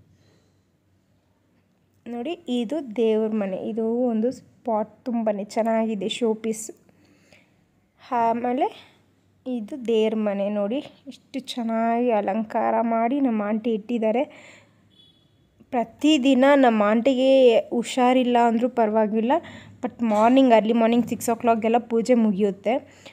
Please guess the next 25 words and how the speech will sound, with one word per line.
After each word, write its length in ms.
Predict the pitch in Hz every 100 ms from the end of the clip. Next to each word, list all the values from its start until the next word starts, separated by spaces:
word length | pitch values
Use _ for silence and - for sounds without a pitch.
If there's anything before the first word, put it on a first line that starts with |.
| _ 226
ಮತ್ತು 220 | 208 240
ಇದೊಂದು 480 | 233 208 208 202 196
ಬುದ್ಧ, 300 | 202 196 - - _ - - _ _ _ _ _ _ _ _ _ _ -
ಕ್ಯೂಟ್ 400 | 277 262 269 269
ಆಗಿದ್ದಾನಲ್ವ 560 | 240 208 208 202 214 202
ಬುದ್ಧ? 260 | 220 214 269 - _ - - _
ನನಗಂತೂ 360 | 240 226 233 226
ಬುದ್ಧ 260 | 196 202 240
ಅಂದರೆ 220 | 233 220
ತುಂಬಾ 440 | 233 226 233 247
ಇಷ್ಟ. 360 | 240 220 - 226 247 - - - -
ನಾನು 260 | 240 247 254
ಮನೇಲಿ 320 | 220 214 214
ಇಟ್ಕೊಂಡಿದ್ದೆ 600 | 208 240 233 220 180 202
ಬುದ್ಧ, 300 | 202 190 226 220
but 280 | 214 -
ಅದು 160 | 208 202
ನನ್ನ 260 | 202 202 196
ಮಗ 120 | 208
ಹೊಡೆದಾಕ್ದ, 560 | 226 208 208 208 190 190 254 - - - - _ 226
ಹಾಗಾಗಿ 340 | 233 226 240
ಇವಾಗ 220 | 220 202
ಇಟ್ಟಿಲ್ಲ 480 | 214 185 - 262 262 233
ನಾನು 240 | 208 202
ಮನೆಯಲ್ಲಿ. 840 | 196 196 208 196 185 285 - -